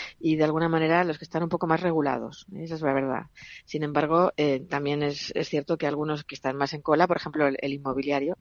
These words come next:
bueno, pues no, no entendemos por qué <laughs> hay pocas mujeres allí. Eh, sí, mm, eh, es algo que tampoco entendemos. Lo que, un dato muy, muy interesante es que todavía tenemos por mejorar los comités ejecutivos. Eso es también un dato interesante porque,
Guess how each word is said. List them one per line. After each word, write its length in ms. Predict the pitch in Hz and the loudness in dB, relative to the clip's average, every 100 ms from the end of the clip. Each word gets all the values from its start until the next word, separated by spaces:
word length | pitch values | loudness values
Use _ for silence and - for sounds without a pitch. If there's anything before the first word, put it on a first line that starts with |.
| - | -12
bueno, 200 | 131 127 | -16 -12
pues 200 | 127 139 | -12 -10
no, 140 | 135 | -8
no 60 | 143 | -6
entendemos 340 | 147 143 139 | -4 -4 -6
por 140 | 139 | -8
qué 200 | - 143 - - | -4 -4 -4 -8
<laughs> 100 | 277 | 2
hay 160 | 156 | 4
pocas 320 | 151 151 151 156 | 6 4 4 0
mujeres 320 | 139 147 139 | 2 2 2
allí. 220 | 143 196 - - - - - - - | 0 0 -4 -8 -8 -10 -16 -10 4
Eh, 300 | 147 139 135 139 131 127 123 | 6 8 6 0 -8 -10 -8
sí, 220 | - 160 | -2 -2
mm, 380 | 220 - 139 92 - | -2 -4 -2 -2 -4
eh, 240 | - - - | -2 -2 0
es 160 | - | 2
algo 140 | 139 139 | 4 6
que 80 | 131 | 6
tampoco 240 | 135 139 | 4 2
entendemos. 440 | 131 131 143 147 | 2 2 4 4
Lo 60 | 135 | 4
que, 260 | - 165 - | 6 6 6
un 140 | 202 196 | 4 6
dato 240 | 190 185 | 4 4
muy, 160 | 185 190 | 4 2
muy 160 | 190 190 | 4 2
interesante 720 | 180 160 151 165 170 175 214 - - - - | 4 4 2 0 -4 -4 -8 -8 -14 -16 -10
es 120 | 160 | -10
que 200 | - 175 | -6 -8
todavía 800 | 165 - 156 147 143 165 185 208 240 - | -4 0 2 4 2 2 0 -2 -6 -4
tenemos 380 | 160 156 160 156 | -2 -2 -2 -2
por 520 | - - 151 143 - 147 | 0 0 2 0 0 -6
mejorar 580 | 147 - 160 165 196 - | -6 -2 0 2 0 -2
los 420 | 156 156 156 165 | -2 2 2 2
comités 380 | - 143 - - | -2 -6 -8 -12
ejecutivos. 580 | - - - - 110 - | -12 -8 -6 -2 -4 -6
Eso 80 | 269 | -10
es 140 | - | -4
también 260 | 135 131 127 | 0 0 0
un 100 | 123 | 2
dato 220 | 120 - | 0 0
interesante 500 | - 110 - 113 113 | -4 -4 -4 -6 -2
porque, 380 | 127 - 120 | 0 0 0